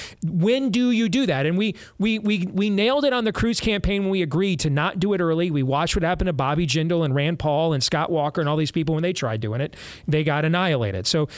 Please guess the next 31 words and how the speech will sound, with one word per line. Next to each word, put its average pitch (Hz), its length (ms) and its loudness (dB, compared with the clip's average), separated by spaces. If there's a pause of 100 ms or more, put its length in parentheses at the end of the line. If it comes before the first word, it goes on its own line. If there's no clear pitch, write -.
(140)
we 196 160 2
went 240 100 4
over 220 140 2
here 202 180 2
and 170 140 0
won 160 100 2
our 165 160 2
bracket, 127 400 -2
the 143 180 -2
evangelical 170 640 2
bracket, 156 380 0
and 143 60 -2
let 151 100 2
everybody 170 340 0
else 160 220 -2
worry 139 180 0
about 120 200 0
Trump. - 300 -2 (440)
Then 214 160 0
the 262 100 2
argument 226 400 0
came, 185 280 0
though, 175 140 2
and 151 100 -2
was 147 120 0
clearly 233 640 0 (200)
down 185 220 0
to 151 80 2
a 139 40 2
top - 360 -2
three 127 420 -2